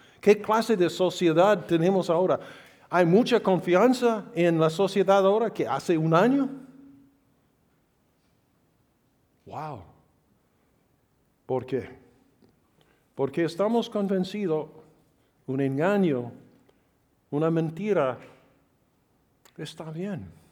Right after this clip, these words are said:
Hasta que me dijo un agente de aduanas una vez, "Ah, perdone, padre, pero voy a dar una mentira piadosa". Está en teléfono, ¿no?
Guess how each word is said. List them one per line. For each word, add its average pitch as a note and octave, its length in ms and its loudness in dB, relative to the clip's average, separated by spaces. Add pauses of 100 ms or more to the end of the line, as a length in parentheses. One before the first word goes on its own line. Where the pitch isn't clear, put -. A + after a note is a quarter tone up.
(2500)
Hasta D3 360 -8
que D3+ 140 -6
me D3 180 -4
dijo D3+ 280 -2
un C3 460 -2
agente E3+ 500 -4
de C3+ 120 -2
aduanas D3 520 -2
una C3 160 -4
vez, C3 380 -6 (480)
"Ah, A2+ 220 -4
perdone, C3 580 0
padre, A#2+ 600 -4
pero A2+ 280 -4
voy A#2 240 -4
a A#2 80 -2
dar A2 220 -4
una A2 420 -6 (240)
mentira A2+ 560 -2
piadosa". A2 720 -8 (1400)
Está A#2+ 220 -8
en G#2+ 100 -8
teléfono, G#2 560 -6
¿no? A#2 260 -14